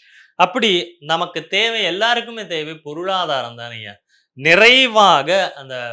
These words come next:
பொருளாதாரத்தை பெற ஆடி மூன்றாம் நா-, ஐந்து வெள்ளிக்கிழமைகளிலுமே அம்பாளினுடைய வழிபாட்டை செய்வதோடு, நமக்கு வயதுக்கு மூத்த சுமங்கலி பெண்களை வீட்டிற்கு அழைத்து, அவங்களுக்கு மங்கள பொருட்களை எல்லாம் கொடுத்து, அதே மாதிரி சின்ன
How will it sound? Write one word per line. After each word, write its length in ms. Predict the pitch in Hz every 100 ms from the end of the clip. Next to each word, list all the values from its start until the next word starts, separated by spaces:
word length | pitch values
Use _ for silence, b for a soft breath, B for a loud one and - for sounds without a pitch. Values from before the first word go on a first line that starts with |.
| 117 _
பொருளாதாரத்தை 880 | 143 160 170 165 151 139 135 - 123
பெற 420 | - 123 139 -
ஆடி 500 | - 147 175 196 196 208 _ _ _ _ 135
மூன்றாம் 760 | 160 190 196 196 180 156 _ _
நா-, 380 | 135 156 175 175
ஐந்து 540 | 170 190 226 220 160
வெள்ளிக்கிழமைகளிலுமே 1000 | 160 185 175 156 135 127 117 120 127 131 131 - 139
அம்பாளினுடைய 800 | 170 175 185 185 170 143 127 120
வழிபாட்டை 560 | 120 135 139 131 117
செய்வதோடு, 680 | 113 120 123 123 113 107 113 127 _ _ _ -
நமக்கு 380 | 127 135 - 120
வயதுக்கு 640 | 147 180 214 233 - 208
மூத்த 560 | 160 170 196 _ - 185 185 - _ _
சுமங்கலி 460 | - 175 202 202 175
பெண்களை 400 | 170 139 131 127
வீட்டிற்கு 440 | 123 131 135 135 117
அழைத்து, 420 | 110 - 123 -
அவங்களுக்கு 540 | 123 147 160 143 131
மங்கள 420 | 127 143 156 165 -
பொருட்களை 400 | 120 113 120 117
எல்லாம் 220 | 117 117
கொடுத்து, 280 | 110 107 120
அதே 100 | 123
மாதிரி 200 | 131 131
சின்ன 220 | 151